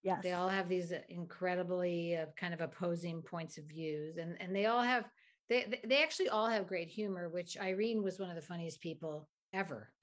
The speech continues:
Speaker 1: She
Speaker 2: you know?
Speaker 1: is. She's hilarious,
Speaker 2: You
Speaker 1: right?
Speaker 2: could, you, and, and she's so beautifully captured in that film, The Rest I Make Up,
Speaker 1: Yeah, I,
Speaker 2: by
Speaker 1: I
Speaker 2: Michelle Merriman.
Speaker 1: really, really, really
Speaker 2: M-,
Speaker 1: advise that
Speaker 2: Merriman.
Speaker 1: pe-, Memran, yeah,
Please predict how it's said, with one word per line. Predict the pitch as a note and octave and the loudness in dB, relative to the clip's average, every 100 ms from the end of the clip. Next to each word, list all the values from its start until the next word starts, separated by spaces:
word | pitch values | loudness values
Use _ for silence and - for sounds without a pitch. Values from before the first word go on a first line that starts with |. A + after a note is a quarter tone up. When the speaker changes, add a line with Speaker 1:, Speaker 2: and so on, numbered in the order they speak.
| - | -6
Speaker 1:
She | - D#4 D#4 | 4 8 8
Speaker 2:
you | |
know? | C#4 E4 | 8 6
Speaker 1:
is. | E4+ - | 6 2
She's | E4+ D4+ | 0 2
hilarious, | D#4 C#4 B3+ D4+ A#3+ F3 - - - - | 2 6 8 10 6 4 -4 -14 -14 -2
Speaker 2:
You | |
Speaker 1:
right? | G#3 A3+ C#4+ | 4 6 6
Speaker 2:
could, | G#3 - - - | 4 0 -16 -8
you, | G#3+ - | -4 -2
and, | G3+ G3 G3 | 0 0 0
and | G3+ G3+ G3 | 0 2 2
she's | - G#3 | 0 -2
so | - G#3 | 4 4
beautifully | F#3+ G3+ G3 G#3+ | 4 2 2 0
captured | G#3 F#3 F#3 - F#3+ | 0 -2 -2 -2 -2
in | F3+ | -2
that | E3 - | -4 -6
film, | - F3+ F#3 E3+ | -6 -2 -2 -2
The | |
Rest | D#3+ D#3+ - | -2 -4 -4
I | D#3+ | -6
Make | D#3+ D3+ D#3+ | -6 -6 -4
Up, | E3 D3+ _ _ _ _ - | -4 -4 _ _ _ _ -12
Speaker 1:
Yeah, | F3+ F3 E3+ | -8 -6 -4
I, | G#3+ | -2
Speaker 2:
by | E3 F#3 | -2 0
Speaker 1:
I | |
Speaker 2:
Michelle | G#3+ F#3 E3 | -2 -2 -4
Merriman. | E3 E3 E3 D#3 - _ _ _ _ _ _ - | -4 -6 -8 -10 -14 _ _ _ _ _ _ -10
Speaker 1:
really, | G3 G3 A#3+ C4+ A#3 G#3+ G3 G3 | -4 2 6 6 6 6 4 2
really, | G3 F#3+ G#3+ G#3+ G3+ | -2 0 4 4 4
really | F#3+ F#3+ F#3+ F#3 F3+ - _ - E3 | 6 4 4 2 0 -4 _ -12 -4
Speaker 2:
M-, | |
Speaker 1:
advise | G3+ F3+ F3+ E3+ D#3+ | -2 0 0 2 0
that | F3+ D#3+ - - - | 0 -2 -8 -18 -6
Speaker 2:
Merriman. | G3 G3 F#3+ F3+ | 0 2 2 2
Speaker 1:
pe-, | F3+ | 2
Memran, | |
yeah, | F#3+ | 0